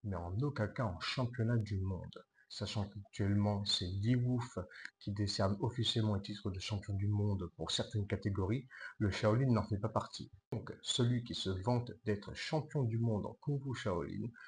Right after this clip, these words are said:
est tout simplement un menteur. Second point, je tiens à remercier le travail, euh, des médias,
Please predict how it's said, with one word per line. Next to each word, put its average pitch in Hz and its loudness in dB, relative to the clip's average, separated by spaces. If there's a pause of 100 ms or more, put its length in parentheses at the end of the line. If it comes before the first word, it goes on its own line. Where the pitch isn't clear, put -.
(220)
est 123 -8
tout 127 -6
simplement 101 2
un - -2
menteur. - -8 (420)
Second 123 4
point, 135 4
je 110 2
tiens 107 4
à 98 8
remercier 104 4
le 98 2
travail, 98 2
euh, 73 0 (100)
des 98 0
médias, 104 2